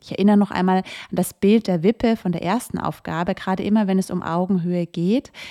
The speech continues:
nimm dir dieses Bild der Wippe mit, um zu schauen, okay, sind wir in diesem Moment auf der gleichen Ebene oder ist es gekippt? Ist einer oben, ist einer unten? Wer ist oben, wer ist unten? Nimm dir bitte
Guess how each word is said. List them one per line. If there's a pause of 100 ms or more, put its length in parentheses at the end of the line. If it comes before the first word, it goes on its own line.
(140)
nimm
dir
dieses
Bild
der
Wippe
mit,
um
zu
schauen,
okay,
sind
wir
in
diesem
Moment
auf
der
gleichen
Ebene (340)
oder
ist
es
gekippt?
Ist
einer
oben,
ist
einer
unten?
Wer
ist
oben,
wer
ist
unten? (1080)
Nimm
dir
bitte